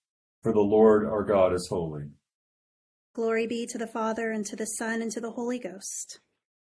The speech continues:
Speaker 1: As it was in the beginning, is now, and ever shall be, world without end. Amen.
Speaker 2: Here beginneth the nineteenth chapter of the first book of Kings.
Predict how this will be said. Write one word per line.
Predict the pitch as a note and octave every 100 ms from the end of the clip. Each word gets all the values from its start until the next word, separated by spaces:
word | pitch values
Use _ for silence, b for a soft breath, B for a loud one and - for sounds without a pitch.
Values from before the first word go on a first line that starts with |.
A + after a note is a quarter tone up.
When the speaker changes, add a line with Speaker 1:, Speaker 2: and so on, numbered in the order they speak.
| _
Speaker 1:
As | G#2 A#2
it | A2+
was | B2 C3
in | C3+
the | B2
beginning, | G#2+ G2+ G#2 F2+ E2+ F2
is | F2+ E2+
now, | G2+ G#2 G2+
and | G2
ever | F#2 F2
shall | - G2+ F#2
be, | E2+ E2 D#2 D2 - _
world | G#2 A2 A#2
without | G#2+ G#2+ F#2+ F2+
end. | D#2 D2 C#2+ D2 - _ _
Amen. | E2+ E2 E2 E2+ D#2 D#2 D2+ _ _ - _ _ _ _ _ _ _ _ _ _ _ _ _
Speaker 2:
Here | C#4+
beginneth | C#4 C#4+ C#4
the | C#4
nineteenth | A#3 A3+ A3 A#3+ A3+
chapter | - A#3 G3+ G#3 G#3
of |
the | G3+
first | G#3 G#3 -
book | G#3 G3+
of | F#3+
Kings. | - G#3+ F#3+ F#3+ G3